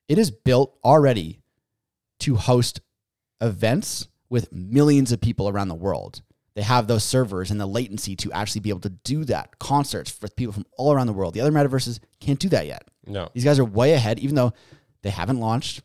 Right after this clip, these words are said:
Speaker 1: The token is not out. So it's in the pre-sale stage, which for me, this is probably gonna be one of the biggest pre-sales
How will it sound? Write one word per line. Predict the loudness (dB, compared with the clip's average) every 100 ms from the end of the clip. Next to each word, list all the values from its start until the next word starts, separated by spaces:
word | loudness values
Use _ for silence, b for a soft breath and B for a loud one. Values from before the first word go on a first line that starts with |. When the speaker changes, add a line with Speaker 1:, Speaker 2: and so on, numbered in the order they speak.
| _
Speaker 1:
The | -8
token | -4 -2 -2
is | -4
not | -2 2 2
out. | 4 2 -2 _ _ _ -4
So | -4
it's | -2
in | -2
the | -4
pre-sale | -4 -4 -2 -2 -4
stage, | -2 -2 -2 -2
which | -4 -4 -10 -10
for | -4
me, | 2 4 2 -2 _ b b b b
this | -2
is | 2
probably | 4 4
gonna | 2
be | 2
one | 2 0
of |
the | 0
biggest | -2 -2 -4
pre-sales | -4 -2 -2 -2 -4